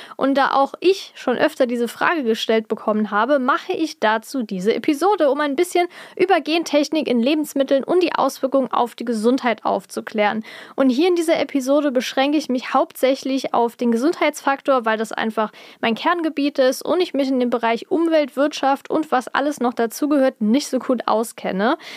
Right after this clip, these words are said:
Wir schauen uns also an, was Gentechnik überhaupt ist, was es bedeutet, wie eine Pflanze gentechnisch verändert wird, welche Lebensmittel gekennzeichnet beziehungsweise nicht gekennzeichnet werden müssen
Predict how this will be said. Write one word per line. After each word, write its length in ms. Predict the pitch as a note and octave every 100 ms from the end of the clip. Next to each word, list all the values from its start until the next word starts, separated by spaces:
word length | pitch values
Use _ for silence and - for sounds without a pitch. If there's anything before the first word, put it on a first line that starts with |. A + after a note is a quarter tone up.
| - -
Wir 100 | C4
schauen 320 | - - F4+
uns 180 | F#4 F4
also 320 | - C4+ C4 -
an, 320 | C#4+ D#4+ B3
was 220 | B3+ A#3+
Gentechnik 800 | A#3+ A3+ D#4 F4+ D4 D4 D4+ C#4+ -
überhaupt 540 | E4 F4+ E4 D#4 -
ist, 300 | D4+ F#4 -
was 180 | A#3 A#3
es 140 | B3+
bedeutet, 720 | - G#3+ A3+ C4 E4 D#4 D4 C4
wie 400 | A3 C#4+ E4 D#4+ - - -
eine 200 | C4 A#3+
Pflanze 520 | - A#3 B3+ D4 C#4
gentechnisch 720 | B3+ D#4+ F4 - C#4+ - C#4
verändert 580 | - - C4+ F4 C#4+ C4+
wird, 240 | C4+ C#4+ - - -
welche 260 | B3+ B3+ B3+
Lebensmittel 640 | A#3+ C#4+ D#4+ D4 C#4 C#4
gekennzeichnet 1040 | C4 B3+ - C#4 D4+ - B3 C4 B3+ B3+ A#3
beziehungsweise 600 | A#3+ C#4 C#4+ B3 A3 G#3+
nicht 220 | F#4 -
gekennzeichnet 800 | D#4+ - D4 C#4+ C4 C4 C4 B3
werden 260 | B3 B3
müssen 360 | B3 B3+ C4+ C4